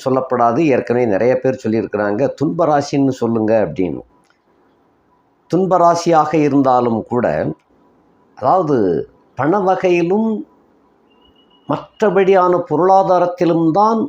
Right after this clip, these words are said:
உங்களுக்கு இந்த மாதிரி இருக்குதே தவிர, வெளிவட்டார பழக்க வழக்கங்கள்ல உங்களுக்குரிய மதிப்பு மரியாதையே வேற. பணம் இல்லாமல் இருப்பவர்களுக்கு இந்த லோகத்துல வந்து மரியாதையே கிடையாது.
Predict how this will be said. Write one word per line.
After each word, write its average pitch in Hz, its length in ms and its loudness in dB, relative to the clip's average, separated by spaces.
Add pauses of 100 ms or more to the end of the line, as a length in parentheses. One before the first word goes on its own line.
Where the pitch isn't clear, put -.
(160)
உங்களுக்கு 160 460 0
இந்த 139 140 2
மாதிரி 151 260 2
இருக்குதே 135 500 0
தவிர, 113 280 0 (1300)
வெளிவட்டார 220 640 0 (120)
பழக்க 185 320 -2
வழக்கங்கள்ல 147 720 0 (680)
உங்களுக்குரிய 175 680 0 (960)
மதிப்பு 180 380 -2
மரியாதையே 151 720 2
வேற. 90 220 -2 (1700)
பணம் 196 340 0 (100)
இல்லாமல் 208 640 2
இருப்பவர்களுக்கு 180 960 0 (280)
இந்த 156 320 0
லோகத்துல 170 560 0
வந்து 156 280 2
மரியாதையே 160 600 2
கிடையாது. 110 440 -2